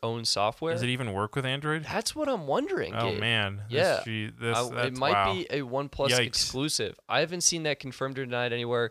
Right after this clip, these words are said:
Speaker 1: Something to keep in mind. It's a big watch at forty-six millimeters and kinda chunky, in my opinion. I mean, it's beautiful and circular, but definitely gonna be big on smaller wrists.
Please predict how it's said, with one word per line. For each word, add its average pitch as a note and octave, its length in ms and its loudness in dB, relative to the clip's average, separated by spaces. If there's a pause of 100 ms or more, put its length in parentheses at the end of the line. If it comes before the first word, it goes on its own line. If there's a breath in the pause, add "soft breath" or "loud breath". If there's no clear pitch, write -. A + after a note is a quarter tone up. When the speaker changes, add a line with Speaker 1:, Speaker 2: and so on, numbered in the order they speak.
(240 soft breath)
Speaker 1:
Something D3 460 0
to C#3+ 80 -8
keep - 240 -4
in B2 140 -2
mind. G#2 400 -2 (500)
It's C#3 180 0
a C#3+ 60 0
big D#3 400 0
watch C3 500 0
at B2 140 -2
forty-six C3+ 480 -2
millimeters D3+ 640 -4 (120)
and A2+ 220 -6
kinda C3+ 240 -2
chunky, B2 380 -6
in D3+ 80 -6
my D#3 140 -4
opinion. E3+ 460 -6 (300)
I A#2+ 40 -12
mean, B2 140 0
it's A2+ 140 -4
beautiful C#3+ 420 0
and A#2 120 -2
circular, A#2+ 380 0
but G2+ 280 -4 (220)
definitely D#3+ 320 0
gonna C#3+ 160 -4
be C3 120 -2
big B2 240 -2
on A2+ 140 0
smaller A#2+ 380 2
wrists. B2+ 380 0